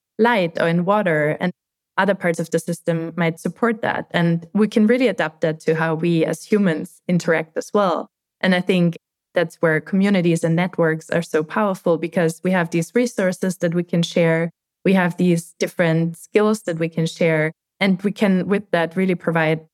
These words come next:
each other a support system that allows us to have the sense of belonging, sense of connection, and also the sense of safety and security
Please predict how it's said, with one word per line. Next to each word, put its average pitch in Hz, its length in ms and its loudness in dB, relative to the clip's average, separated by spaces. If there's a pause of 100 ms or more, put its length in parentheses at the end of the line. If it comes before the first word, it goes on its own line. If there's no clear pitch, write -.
each - 180 -8
other 165 240 2
a 156 60 0
support 160 460 -4
system 226 600 0
that 170 320 -4
allows 165 400 0
us 170 220 -2
to 175 80 -6
have 165 240 -4
the 175 60 -2
sense 160 360 -2
of 160 160 -2 (460)
belonging, 185 640 2
sense 165 340 -2
of 165 440 -2
connection, 175 760 0
and 170 160 0
also 175 240 -2
the 170 100 -2
sense 165 360 -2
of 147 80 -4
safety 170 380 -2
and 160 120 -2
security 180 720 0